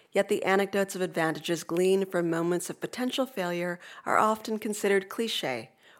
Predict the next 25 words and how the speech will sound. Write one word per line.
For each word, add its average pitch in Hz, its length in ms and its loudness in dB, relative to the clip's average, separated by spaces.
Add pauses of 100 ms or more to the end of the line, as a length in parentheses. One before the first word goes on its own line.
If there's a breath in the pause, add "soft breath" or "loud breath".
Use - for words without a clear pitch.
(140)
or 196 100 2
insights 190 600 0 (240 loud breath)
applicable 254 460 2
to 240 120 -2
some, 135 580 -4 (360 loud breath)
not 190 260 2
lived 180 240 0
out 160 280 0 (180)
by 160 180 -4
all. 135 440 -8 (1120 loud breath)
This 226 180 0
book 214 240 2
is 202 120 4
about 190 240 4
the 185 80 6
advantages 180 540 2
that 185 140 -2
come 180 300 0
from 175 240 0
the 170 180 0
improbable 185 720 0
grounds 156 440 0
of 156 100 -2
creative 160 400 -4
endeavor. 135 500 -4